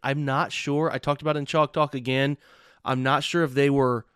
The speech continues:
actually doing R P Os. They were doing stick flat stuff a lot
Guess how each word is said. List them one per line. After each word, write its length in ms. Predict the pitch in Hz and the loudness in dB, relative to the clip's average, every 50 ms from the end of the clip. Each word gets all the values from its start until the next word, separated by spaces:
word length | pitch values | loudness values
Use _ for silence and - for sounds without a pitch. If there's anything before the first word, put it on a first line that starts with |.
| _ _ _ _ _ _ _ _ - - | _ _ _ _ _ _ _ _ -4 0
actually 480 | 123 147 156 - - 202 170 147 139 | 0 2 2 0 -2 0 0 0 -2
doing 420 | 120 107 127 131 139 156 160 170 156 | -2 -2 0 2 2 2 2 0 0
R 220 | 156 156 170 170 | 0 0 0 0
P 180 | - - 170 170 | -2 -2 -2 0
Os. 140 | 175 160 | 0 0
They 80 | 151 147 | -2 -2
were 80 | 139 131 | -4 -2
doing 220 | 131 180 170 143 | -2 -2 -2 -2
stick 400 | - - - - - 160 160 - | -2 -4 -4 -2 -2 -2 -2 -2
flat 480 | - - - 139 131 135 143 127 - - | -6 -6 0 2 4 4 4 4 2 0
stuff 360 | - - 185 180 180 - - - | -2 0 2 2 2 0 -2 -4
a 100 | 131 123 | -2 -2
lot 500 | 120 117 117 117 113 117 123 143 151 | -2 -4 -4 -2 2 2 4 2 2